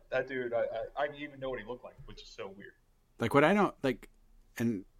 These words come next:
Speaker 2: and again, to all my Catholic friends, I apologize, but I, what my understanding is that the Pope is the highest level and the only person in the Catholicism, right, that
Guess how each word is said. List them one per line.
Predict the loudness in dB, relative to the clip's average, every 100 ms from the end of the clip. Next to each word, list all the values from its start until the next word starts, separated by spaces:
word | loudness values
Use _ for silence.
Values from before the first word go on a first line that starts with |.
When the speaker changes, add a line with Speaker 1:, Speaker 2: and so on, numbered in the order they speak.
| -20 _ -6
Speaker 2:
and | 0
again, | 2 4 4 4
to | 2
all | 2
my | 2 2
Catholic | 2 2 0 -2
friends, | -4 -2
I | -2
apologize, | 2 2 0 -4
but | -2 -2
I, | -2
what | -4 2
my | 6 8 8
understanding | 6 4 2 2 0 -2
is | -2 -4 -4
that | -4
the | -4
Pope | -4 6 8 8 2 -18 -20 -20 -20 -20 _ _ _ _ -2
is | -2
the | 4 4
highest | 4 8 8 8 4 -2 -8 -12 -20 -20 -16 -6
level | 2 4 6 6 2 0 -6 -14 -16 0
and | 2
the | 4 4
only | 6 6 6
person | 2 2 2 0 0 -2 -6 -6
in | -2 0
the | -2 -8 -20 _ -14 -14 -12 -12
Catholicism, | 2 8 8 8 2 0 0 -2
right, | 0 0 0
that | -2